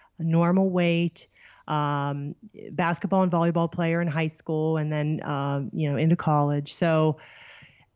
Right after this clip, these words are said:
you know, I, uh, when I started having abdominal pain and bleeding,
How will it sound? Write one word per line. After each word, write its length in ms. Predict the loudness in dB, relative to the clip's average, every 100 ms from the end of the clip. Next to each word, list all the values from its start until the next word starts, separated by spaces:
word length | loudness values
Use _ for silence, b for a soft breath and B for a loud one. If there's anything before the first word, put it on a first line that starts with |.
| _ _ _
you 200 | 0 2
know, 240 | 4 2 2
I, 420 | 2 2 2 2
uh, 300 | 2 0 0
when 140 | 0
I 160 | 0 -2
started 380 | -2 -4 -4 -6
having 720 | -4 -4 -4 -6 -6 -8 -8
abdominal 580 | -8 -2 -2 0 -2 -2
pain 540 | -4 -2 -2 0 -2
and 760 | -2 -2 0 0 0 -2 -4 -2
bleeding, 800 | 2 4 4 4 2 0 -2